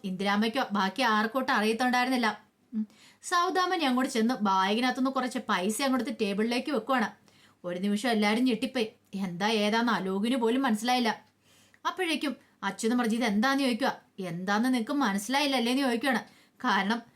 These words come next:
സൗദാമിനിക്ക് വേറെ നിവൃത്തിയില്ലായിരുന്നു. ഭഗവാൻ കൃഷ്ണ സൗദാമിനിയെ ഉറക്കിയിട്ടില്ല. സൗദാമിനിക്കിടെ നല്ല പണി കൊടുത്തു. അവൾക്ക് മനസ്സിലായി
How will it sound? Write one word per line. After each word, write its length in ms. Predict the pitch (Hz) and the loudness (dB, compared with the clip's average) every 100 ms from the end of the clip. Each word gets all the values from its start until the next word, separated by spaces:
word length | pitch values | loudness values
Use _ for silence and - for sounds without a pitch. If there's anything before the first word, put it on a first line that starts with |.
| _ - | _ -6
സൗദാമിനിക്ക് 680 | 214 175 180 190 208 214 | -4 -2 0 2 2 0
വേറെ 220 | 254 233 269 | 0 0 2
നിവൃത്തിയില്ലായിരുന്നു. 760 | 247 226 220 285 254 233 240 - _ _ _ _ _ | 2 0 0 0 2 2 -2 -6 _ _ _ _ _
ഭഗവാൻ 380 | 208 185 196 240 | -2 0 0 0
കൃഷ്ണ 260 | 226 214 247 | 0 -2 -2
സൗദാമിനിയെ 580 | 262 196 202 220 240 262 | 0 -2 0 2 2 0
ഉറക്കിയിട്ടില്ല. 540 | 214 202 247 247 277 233 - - | 0 -2 -4 -2 0 0 -4 -6
സൗദാമിനിക്കിടെ 800 | 349 320 320 302 294 277 269 254 | 0 0 2 0 0 0 0 0
നല്ല 220 | 240 254 262 | 0 0 0
പണി 200 | 202 226 | 0 2
കൊടുത്തു. 300 | 254 220 220 - - - _ _ _ _ _ _ | 0 0 -4 -6 -20 -20 _ _ _ _ _ _
അവൾക്ക് 300 | 339 370 370 | -2 -2 -2
മനസ്സിലായി 460 | 392 311 311 294 | 0 0 0 0